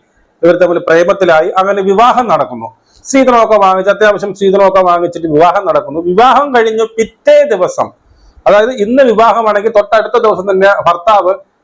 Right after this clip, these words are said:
ഈ, ആ, നവവധുവിനെ കൊണ്ട് അവളുടെ വീട്ടിൽ വിട്ടിട്ട് പറയുന്നത്, "എനിക്ക് ചില കുറച്ച് ആവശ്യങ്ങളുണ്ട്, ഇവൾ തൽക്കാലം ഇവിടെ നിക്കക്കെ-, നിക്കട്ടെ" എന്ന് പറഞ്ഞിട്ട് പോകുന്ന ഭർത്താവ് അന്ന് തന്നെ നേരെ ഇറ്റലിയിലേക്ക് മുങ്ങുന്നു എന്നുള്ളതാണ്. ഇത് അന്വേഷിച്ചപ്പോ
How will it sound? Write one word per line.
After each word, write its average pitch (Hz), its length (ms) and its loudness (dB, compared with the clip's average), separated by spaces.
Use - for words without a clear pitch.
ഈ, 220 320 -2
ആ, 175 380 2
നവവധുവിനെ 196 720 0
കൊണ്ട് 175 280 -2
അവളുടെ 190 300 -2
വീട്ടിൽ 175 300 -2
വിട്ടിട്ട് 160 220 -4
പറയുന്നത്, 156 300 2
"എനിക്ക് 160 220 -4
ചില 165 180 2
കുറച്ച് 160 380 -2
ആവശ്യങ്ങളുണ്ട്, 175 720 0
ഇവൾ 180 140 0
തൽക്കാലം 208 520 0
ഇവിടെ 185 160 -2
നിക്കക്കെ-, 190 520 -6
നിക്കട്ടെ" 170 520 -2
എന്ന് 190 200 0
പറഞ്ഞിട്ട് 165 400 -2
പോകുന്ന 165 480 0
ഭർത്താവ് 139 540 0
അന്ന് 269 360 2
തന്നെ 160 260 -6
നേരെ 196 220 2
ഇറ്റലിയിലേക്ക് 185 680 0
മുങ്ങുന്നു 143 560 0
എന്നുള്ളതാണ്. 127 480 2
ഇത് 277 140 2
അന്വേഷിച്ചപ്പോ 262 960 0